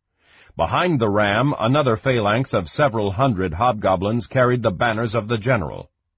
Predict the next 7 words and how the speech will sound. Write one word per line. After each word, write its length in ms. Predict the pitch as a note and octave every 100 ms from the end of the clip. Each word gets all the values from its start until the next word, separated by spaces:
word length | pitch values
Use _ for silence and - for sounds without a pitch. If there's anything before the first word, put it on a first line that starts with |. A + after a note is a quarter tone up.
| _
Kang 420 | G#2+ A2+ A2+ G#2+
saw 320 | F2+ A#2 A#2
the 120 | A2 A2
gigantic 760 | F#2+ G2+ D#2+ D2 A2+ A2+ G2
hobgoblin 760 | - G#2+ G2+ F#2+ A2+ G#2 G#2 F#2+
leader 300 | A#2 F2+ E2
himself 600 | F2+ D#2+ - - B1+